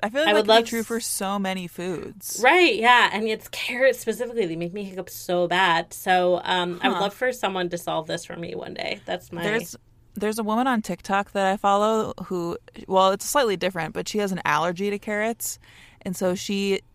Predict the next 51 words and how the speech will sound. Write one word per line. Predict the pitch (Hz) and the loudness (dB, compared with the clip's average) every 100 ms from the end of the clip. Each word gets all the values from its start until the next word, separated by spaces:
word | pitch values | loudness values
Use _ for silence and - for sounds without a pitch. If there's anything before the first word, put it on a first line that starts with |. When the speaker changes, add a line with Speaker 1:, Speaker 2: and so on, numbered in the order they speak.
| - | -4
Speaker 1:
is, | 185 180 | -2 0
like, | 175 - - | 0 -2 -12
eating | 190 190 180 | -4 -2 0
a | 170 | -2
small | - 175 165 175 | -4 0 2 2
bit | 175 165 | 0 0
of | 160 156 | -2 -6
carrot | - 175 160 156 | -8 -2 0 0
every | 160 160 165 | -2 -4 -4
day | 156 156 156 196 | 0 2 2 -2
to, | - 170 | -6 -4
like, | 156 147 - - | -4 -4 -8 -10
reduce | 170 156 165 | -8 -6 -8
her | 180 | -2
allergy, | 156 156 175 208 | 0 0 0 -2
which | 190 180 - | 0 -2 -2
Speaker 2:
Yes, | 190 220 294 269 - | 2 4 4 2 0
I | 202 | 2
have | 208 269 | 4 2
seen | 277 196 175 | 0 -4 -2
her. | 170 160 160 - - | -2 -2 -6 -10 -8
Speaker 1:
Yes, | 196 202 226 202 202 - - | 2 8 10 8 6 0 -4
she's | - 214 - | -4 -6 -8
floating | - 208 165 | 4 4 4
around. | 160 156 143 135 165 _ - - - | 2 4 4 2 -4 _ -20 -20 -10
But | 240 | 2
that | 190 - | 4 4
made | 190 | 4
me | 262 | 0
Speaker 2:
<laughs> | |
Speaker 1:
think | 202 160 | -4 -6
of | 160 | -8
her. | 175 156 | -4 -2
And | 143 190 | 0 0
it | 196 | 0
seems | 214 262 392 | -2 -2 0
like, | 294 - - _ - | 0 -2 -14 _ -12
you | 185 | -6
know, | 151 123 | -2 2
obviously | 170 190 196 - 170 | 2 2 -2 -4 -6
don't | 165 160 - | -6 -8 -6
try | 165 | -4
this | 156 151 | -4 -4
at | 160 165 | -6 -4
home | 170 160 147 - | -2 -2 -4 -10
and | 160 156 | -10 -8
talk | 175 151 | -10 -10
to | 160 | -10
your | |
doctor, | 143 139 - 131 - | -6 -6 -6 -14 -10
but | 117 - | -10 -10